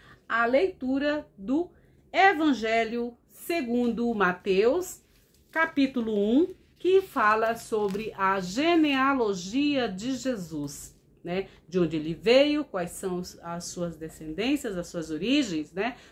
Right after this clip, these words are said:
Vocês perceberam que existem aí cinco mulheres bem importantes na vida dele. E vocês percebem também que os evangelhos não escondem absolutamente nada,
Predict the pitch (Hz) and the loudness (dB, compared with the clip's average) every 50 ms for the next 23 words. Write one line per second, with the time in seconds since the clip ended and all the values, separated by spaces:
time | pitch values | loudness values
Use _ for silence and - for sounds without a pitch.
0 | _ - 202 190 - 208 196 190 - 180 165 156 202 233 262 277 269 254 240 - | _ -14 -14 -12 -2 -2 -2 -2 -2 -6 -4 2 6 6 8 6 6 2 -2 -6
1 | 202 196 180 170 185 190 185 - 196 185 175 175 175 185 185 180 - _ _ _ | -10 -10 -8 -6 -6 -8 -8 -8 -8 -6 -4 -4 -4 -4 -6 -8 -12 _ _ _
2 | _ _ - - - - 311 349 381 370 381 339 262 233 214 208 208 226 247 262 | _ _ -18 -14 -4 4 4 6 6 4 2 0 0 0 0 0 2 4 4 4
3 | 262 269 254 - - - - 175 170 233 277 330 359 349 - - 214 190 190 - | 2 2 -2 -4 -8 -16 -14 -2 2 2 4 6 6 4 4 2 -4 -6 -6 -6
4 | 208 220 254 320 - 311 294 233 220 202 190 175 165 160 139 139 131 120 135 170 | -4 -2 -2 -2 -2 -4 -6 -4 -2 -4 -4 -4 -6 -10 -10 -10 -10 -6 -2 2
5 | 214 247 294 330 320 - - - _ _ _ _ _ _ _ - 220 214 233 240 | 4 4 4 2 -2 -10 -16 -20 _ _ _ _ _ _ _ -10 -2 2 2 2
6 | 233 254 240 233 - 233 226 220 - 233 220 208 208 208 190 - 185 185 190 240 | 4 2 -2 0 0 -2 -2 -2 0 -2 -2 0 0 -2 -2 -2 -4 -2 0 0
7 | 285 339 302 302 254 208 214 196 180 185 190 190 180 202 196 190 190 196 185 165 | 0 0 0 0 -2 -2 0 -2 0 2 2 2 2 2 -2 0 0 -2 -4 -2
8 | 185 196 202 226 254 294 349 381 381 370 - - - - - - 226 - 254 269 | -4 -4 -2 0 2 6 6 8 6 6 4 0 -4 -14 -10 -6 -4 -2 0 0
9 | 277 254 262 269 262 226 - _ 226 254 311 370 330 311 - 320 302 285 277 - | 0 0 0 -2 -2 -4 -8 _ -6 -4 -2 -2 -4 -4 -6 -6 -6 -6 -6 -4
10 | 277 262 254 254 262 254 - - 202 185 175 170 180 208 240 262 240 285 294 | -4 -4 -2 -2 -4 -4 -6 -10 -6 -4 -2 2 2 2 2 2 -2 -4 -6